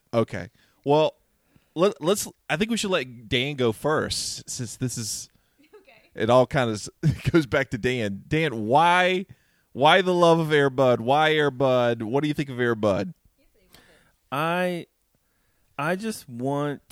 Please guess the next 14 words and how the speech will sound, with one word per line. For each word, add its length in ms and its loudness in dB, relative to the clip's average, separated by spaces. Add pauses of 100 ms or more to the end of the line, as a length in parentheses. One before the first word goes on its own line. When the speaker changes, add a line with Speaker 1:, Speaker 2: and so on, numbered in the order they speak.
Speaker 3:
to, 640 -6 (500)
I 80 -4
want 240 -4
to 60 -2
live 420 -4
in 100 -4
a 100 -4
world 640 -4 (420)
where 640 -4 (1120)
it 140 0
isn't 420 -2
strange 880 -6 (140)
or 320 4
unfair 800 0